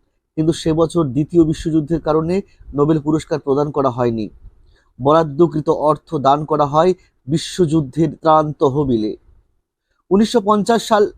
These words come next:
নোবেল শান্তি পুরস্কারের জন্য মনোনীত হলেন অরবিন্দ। সেবার তার নাম প্রস্তাব করেন বিশাখাপত্তনমের অন্ধ্র বিশ্ববিদ্যালয়ের পদার্থবিজ্ঞানের অধ্যাপক শৈলেশ্বর সেন। মনোনয়নের সমর্থনে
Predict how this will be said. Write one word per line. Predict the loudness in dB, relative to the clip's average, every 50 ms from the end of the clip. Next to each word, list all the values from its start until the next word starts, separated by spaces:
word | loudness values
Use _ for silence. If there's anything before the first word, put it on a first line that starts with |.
| _ _ -2
নোবেল | 2 4 6 6 6 4
শান্তি | 2 0 0 0 0 0 -2 -2
পুরস্কারের | 0 2 2 2 2 0 -2 0 0 0 0
জন্য | 0 0 0 0 0
মনোনীত | -2 0 -2 0 0 -2 -2 -4
হলেন | -4 -2 -2 -2 -2 -2 -4 -4
অরবিন্দ। | -2 0 0 0 0 0 -2 -4 -4 -6 -8 -8 _ _ _ _ _ _ _ _ _ _ _
সেবার | -4 -2 0 2 2 2 0 0 2
তার | 2 2 2 2
নাম | -2 -2 -2
প্রস্তাব | -2 -2 -4 -4 -2 -4 -4 -4 -2
করেন | -2 0 0 0 0 -2 -4 -8 _ -20 -10 -4
বিশাখাপত্তনমের | -4 -4 -2 -2 -4 -4 -4 -4 -2 -2 -4 -4 -4 _ -4 -2 0 0 0 0 0 -2 -4 _ -4
অন্ধ্র | -2 -2 -2 -2 -2 -2 -2 -2
বিশ্ববিদ্যালয়ের | -2 -2 -4 -6 -6 -4 -2 -2 -2 -2 -2 -2 0 0 0 0 -2 -2
পদার্থবিজ্ঞানের | -2 -2 -2 -2 -4 -6 -6 -6 -4 -4 -4 -4 -4 -6 -4 -4 -4
অধ্যাপক | -4 -4 -4 -4 -4 -6 -4 -2 0 -2 -2 -2 -8 -18 -20 -20 -20 -20
শৈলেশ্বর | -8 0 2 4 4 4 2 0 0 -2 -4 -4
সেন। | -4 -4 -4 -4 -4 -4 -6 -10 -14 _ _ _ _ _ _ _ _ _ _ _ _ -2
মনোনয়নের | 0 2 2 4 2 2 2 2 2 0
সমর্থনে | -2 -2 -4 -2 -2 -2 -4 -4 -4 -4 -4 -4 -4